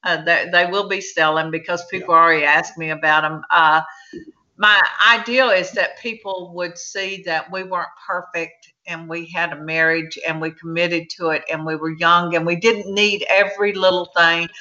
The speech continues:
Speaker 1: We didn't need money. We didn't need, uh, things like that.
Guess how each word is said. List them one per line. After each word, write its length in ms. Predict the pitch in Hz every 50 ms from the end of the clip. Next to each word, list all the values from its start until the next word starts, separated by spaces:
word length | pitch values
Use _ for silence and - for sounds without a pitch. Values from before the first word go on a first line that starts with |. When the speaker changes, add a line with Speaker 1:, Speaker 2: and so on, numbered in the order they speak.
| - - - -
Speaker 1:
We 120 | 214 196
didn't 220 | 208 226 233 226 220
need 240 | 220 214 202 180 180
money. 500 | 185 190 202 202 196 202 190 190 185 180
We 140 | 180 180 180
didn't 400 | 175 202 202 202 196 190 - -
need, 540 | 185 190 196 190 185 175 175 170 170 165 _ _ - - - - - _ _ _ -
uh, 380 | 185 175 170 156 156 - - - - - - 175 - -
things 300 | 220 208 202 202 202 -
like 240 | 196 180 175 - -
that. 320 | 202 196 190 185 180 -